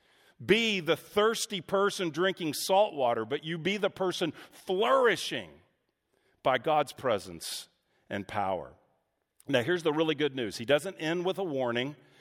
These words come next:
He ends with a promise. Verse eight, "Therefore, whoever disregards this disregards not man, but God, who gives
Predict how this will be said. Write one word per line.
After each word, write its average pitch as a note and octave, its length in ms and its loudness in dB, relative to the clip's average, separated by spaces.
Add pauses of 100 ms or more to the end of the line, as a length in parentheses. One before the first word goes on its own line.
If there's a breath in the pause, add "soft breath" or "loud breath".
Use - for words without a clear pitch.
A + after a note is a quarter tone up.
(160 soft breath)
He D#3 240 -4
ends D3 280 0
with D#3 140 -4
a D3 60 -2
promise. G#2 720 -4 (500)
Verse D3 280 2
eight, A2 300 2 (100)
"Therefore, F3 520 4
whoever F#3 320 2
disregards E3+ 560 -2
this F3 160 -6
disregards D#3+ 640 0
not D#3 260 2
man, D#3+ 260 0
but D3 200 -2
God, E3+ 500 4 (480 loud breath)
who G#3+ 520 4 (300 loud breath)
gives F#3+ 680 4